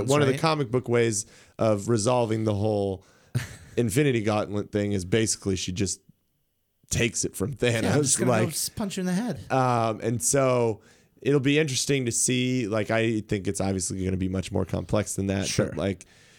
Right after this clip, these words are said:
Speaker 2: it's, it's hard to really judge, like, how powerful she is when she go-, until she goes up against truly, like, an equal or someone in her realm, like, against someone, like, with the powers of what,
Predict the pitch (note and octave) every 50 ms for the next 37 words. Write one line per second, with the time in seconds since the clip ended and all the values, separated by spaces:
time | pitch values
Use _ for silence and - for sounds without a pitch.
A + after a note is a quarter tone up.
0 | - - _ _ _ _ - - - B2 - - - - B2 - - - - D3
1 | D#3+ D#3+ D3 A#2+ C#3+ B2+ A#2+ B2 B2+ A#2+ A#2 G#2 F2 G2 A2 A2 G#2+ G#2 G2 F2+
2 | F#2+ G2 G2 G2 - - - _ _ _ _ _ _ _ _ - - - - -
3 | G2+ G#2 G#2+ G#2 - - G#2+ G2 G2+ G2+ F#2+ - - G2+ G2 F2 - - F#2+ F#2+
4 | F#2+ G2 G2 G2 F#2 - - G2+ G2 F#2+ F#2 - - F#2+ - F#2+ F#2+ F#2 - -
5 | _ _ _ _ _ _ _ _ - - G#2 - - C#3+ C3 B2 - - A2+ G2
6 | - G#2 G#2 G2+ F#2 G2+ G#2 F#2 - _ - - _ _ _ _ _ - - G#2+
7 | G#2 G2 A2+ G#2 G#2 G2 - - - - - E3 F3 E3+ D3+ B2 A#2 A2+ A2 G#2
8 | G2 G2+ - _ _ _ _ _ - - G2 G2+ G2 - - - _ _ - -
9 | G#2+ G#2 D2+ G2+ G#2+ G2 - - F#2+ G2+ G2+ G2 G2 F#2+ F2+ - - G2+ G2 G2
10 | G2 F#2+ F#2 D#2+ - - G2 G2 G2 G2 G2 F#2 F2 G2 G2 F#2 F#2+ G2 F#2 F#2
11 | F#2+ F#2+ F#2+ F#2+ F#2 F#2+ F#2+ G2 G2 - - - - - - - - - - _
12 | - B2+ C3 G2+ C#3 C#3 C3+ C3 - - C#3 B2+ B2+ B2 A#2 A2+ A2+ A2+ - A#2
13 | A2+ - G2+ - G#2+ G2+ G#2 G#2 G2+ F#2+ G2 F#2+ F2+ G2 G2+ G2 - -